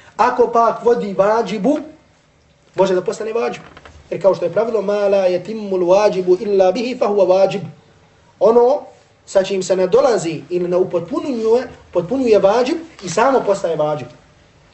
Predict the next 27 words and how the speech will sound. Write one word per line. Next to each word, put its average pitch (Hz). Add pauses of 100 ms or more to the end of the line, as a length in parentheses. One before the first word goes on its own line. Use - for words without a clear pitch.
(180)
Znači, 170
nešto 247
ti 202
u 196
osnovi 190
nije 196
vađib, 196 (580)
međutim, 196 (400)
postaje 185
ti 156
vađib 190 (880)
radi 151
čega? 226 (340)
Radi, 147 (200)
zato 165
što 156
je 147
to 165
jedini 160
način 165 (140)
šta -
da 143
izvršiš 143
vađib. - (1040)
I 117
zato 208
kažemo, 190